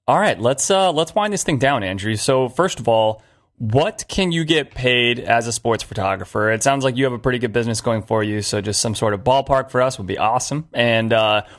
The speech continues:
what is the best pay in photography? Um, like, w-, doing, doing what type of photography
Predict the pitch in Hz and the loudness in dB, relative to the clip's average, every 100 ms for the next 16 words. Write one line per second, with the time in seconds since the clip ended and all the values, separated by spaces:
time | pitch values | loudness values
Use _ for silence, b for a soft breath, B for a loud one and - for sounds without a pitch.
0 | - 123 170 170 190 127 127 - 135 127 | -2 0 0 0 -2 0 -2 -2 0 2
1 | 127 - 110 110 107 - - 117 131 110 | 2 0 -2 -2 -4 -6 0 0 -2 -8
2 | - 65 - _ _ - 95 95 92 92 | -14 -16 -18 _ _ -4 -2 -2 -4 -6
3 | 87 - _ - 110 95 95 95 - - | -12 -18 _ -10 -6 -6 -8 -12 -12 -10
4 | - 113 127 120 117 120 123 139 127 123 | -8 -2 -2 -2 -4 -2 0 0 0 0
5 | 127 - 120 117 110 - 110 107 104 95 | 0 -2 -2 -2 -4 -4 -2 -2 -2 -6
6 | 107 92 90 - | -6 -4 -6 -10